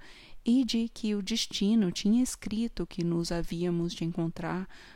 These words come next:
precisamente neste local. Agora, abriram-se mil torneiras na minha cabeça,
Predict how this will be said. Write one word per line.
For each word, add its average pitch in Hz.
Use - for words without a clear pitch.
precisamente 254
neste 220
local. 151
Agora, 156
abriram-se 208
mil 226
torneiras 175
na 170
minha 160
cabeça, -